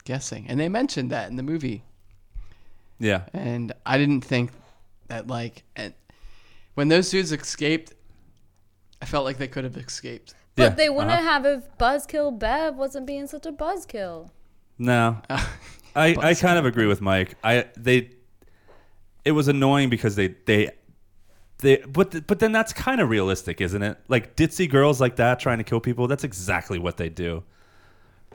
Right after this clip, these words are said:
Speaker 1: Like, in a, in a panic, and then try to light them on fire. And
Speaker 2: Yeah.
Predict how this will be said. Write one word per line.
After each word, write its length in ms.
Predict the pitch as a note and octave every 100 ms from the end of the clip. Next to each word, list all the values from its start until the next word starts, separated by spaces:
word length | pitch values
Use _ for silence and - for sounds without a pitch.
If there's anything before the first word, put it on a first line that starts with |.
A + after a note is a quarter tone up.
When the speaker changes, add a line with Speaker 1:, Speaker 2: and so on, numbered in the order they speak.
| _ _ _ -
Speaker 1:
Like, 180 | C3 B2+ -
in 160 | F3+ E3
a, 40 |
in 180 | C#3+ C#3+
a 40 | B2+
panic, 720 | - B2+ C#3 E3+ - - - - _ - C3+
and 100 | C#3
then 80 |
try 220 | C3 D3 D3
to 80 |
light 260 | C3 C3 C3
them 140 | C#3+
on 120 | C3+ -
fire. 440 | - B2 C3 C#3+
And 100 | C3+
Speaker 2:
Yeah. 200 | A#1 -